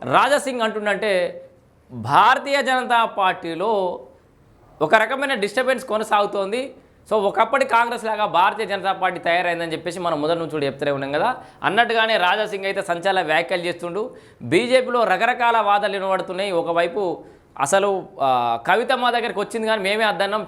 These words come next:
చీ పో అమ్మన్నాం అని చెప్పేసి ఏమో బండి సంజయ్ అంటాడు. భారతీయ జనతా పార్టీ మమ్మల్ని వేధించింది, కవితను అరెస్ట్ చేస్తాం లేకపోతే అని చెప్పేసి మమ్మల్ని బెదిరించింది అని చెప్పేసి ఏమో శ్రీనివాస్ గౌడ్ అంటాడు.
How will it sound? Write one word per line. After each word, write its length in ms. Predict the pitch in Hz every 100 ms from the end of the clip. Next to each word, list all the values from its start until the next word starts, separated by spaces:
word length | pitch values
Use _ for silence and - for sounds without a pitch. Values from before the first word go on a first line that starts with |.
| -
చీ 100 | 233
పో 220 | 233 208
అమ్మన్నాం 420 | 208 196 196 196
అని 120 | 190 175
చెప్పేసి 260 | 175 170
ఏమో 100 | 165
బండి 260 | 131 147 170
సంజయ్ 240 | 185 180
అంటాడు. 360 | 180 170 185 233 - - - - - - -
భారతీయ 360 | 131 139 214 226
జనతా 200 | 254 240
పార్టీ 240 | 220 233
మమ్మల్ని 280 | 220 220 202
వేధించింది, 560 | 165 208 233 - 214 226
కవితను 360 | 180 190 233
అరెస్ట్ 260 | 202 208 202
చేస్తాం 280 | 208 208 190
లేకపోతే 400 | 180 180 185 180
అని 120 | 175
చెప్పేసి 300 | 170 170 170
మమ్మల్ని 300 | 165 165 143
బెదిరించింది 500 | 143 202 220 214 202
అని 100 | 190
చెప్పేసి 260 | 175 170 165
ఏమో 300 | 165 147 - - -
శ్రీనివాస్ 400 | - 175 214 180
గౌడ్ 220 | 185 185
అంటాడు. 340 | 180 175 196